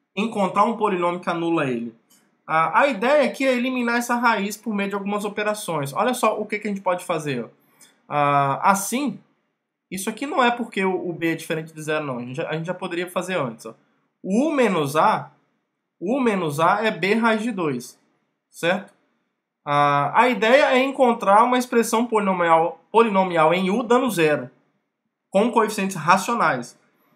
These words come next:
Isso daqui ainda, ah, não tem coeficientes racionais nessa, ah, desculpa. Ah,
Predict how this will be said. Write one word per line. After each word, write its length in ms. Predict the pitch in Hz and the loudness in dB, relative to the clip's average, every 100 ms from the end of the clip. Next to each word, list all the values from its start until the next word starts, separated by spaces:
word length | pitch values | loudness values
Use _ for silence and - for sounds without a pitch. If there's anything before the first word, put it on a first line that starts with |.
| _ _ _ | _ _ _
Isso 280 | 262 320 269 | -6 -4 0
daqui 340 | 240 - 240 | 0 0 0
ainda, 640 | 277 208 262 285 156 131 - 156 | 2 2 0 -2 -2 -2 -6 -2
ah, 680 | 160 165 160 156 147 135 135 | 2 4 4 4 4 2 -2
não 280 | 160 247 | 0 0
tem 220 | 285 262 247 | 2 -2 0
coeficientes 400 | 202 196 175 156 | -2 -2 -6 -6
racionais 600 | 151 160 170 147 131 123 | -4 -2 0 0 0 -4
nessa, 440 | 131 - 131 120 - - | -8 -4 -2 -4 -8 -8
ah, 140 | 147 | -6
desculpa. 460 | 143 - 151 127 123 _ _ - _ | -6 -8 -8 -8 -10 _ _ -20 _
Ah, 300 | - 151 - | 2 2 0